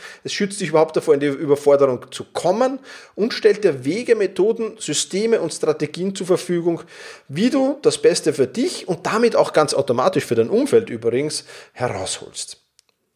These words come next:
Ja, und genau dabei wünsche ich dir jetzt viel Erfolg. <laughs>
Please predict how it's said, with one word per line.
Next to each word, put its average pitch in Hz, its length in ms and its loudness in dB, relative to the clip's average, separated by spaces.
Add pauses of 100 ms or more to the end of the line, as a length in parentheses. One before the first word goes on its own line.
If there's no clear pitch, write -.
(100)
Ja, 175 80 0
und 104 160 -4
genau 123 220 4
dabei 165 500 4 (200)
wünsche 120 260 -6
ich - 80 -8
dir 117 300 0 (120)
jetzt 107 380 -4 (180)
viel 101 320 -16 (280)
Erfolg. - 400 -6
<laughs> - 60 -10